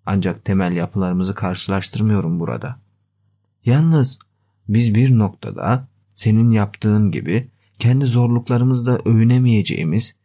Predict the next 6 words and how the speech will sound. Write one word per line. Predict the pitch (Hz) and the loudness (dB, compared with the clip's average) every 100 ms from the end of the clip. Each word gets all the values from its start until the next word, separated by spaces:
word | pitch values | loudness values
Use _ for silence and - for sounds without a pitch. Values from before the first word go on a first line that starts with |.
| _ _ _ 98 | _ _ _ -4
ve | 95 - - | -4 -4 -12
kimseyi | - 151 135 127 123 110 110 | -2 0 2 2 2 0 2
bunlarla | 117 139 143 135 123 | 4 2 2 0 -2
küçük | - 135 131 | -2 -4 -4
düşüremeyeceğimiz | 107 123 135 135 113 98 107 107 127 | -4 0 0 2 2 2 2 2 2
için | 127 - 101 143 | 0 2 0 -2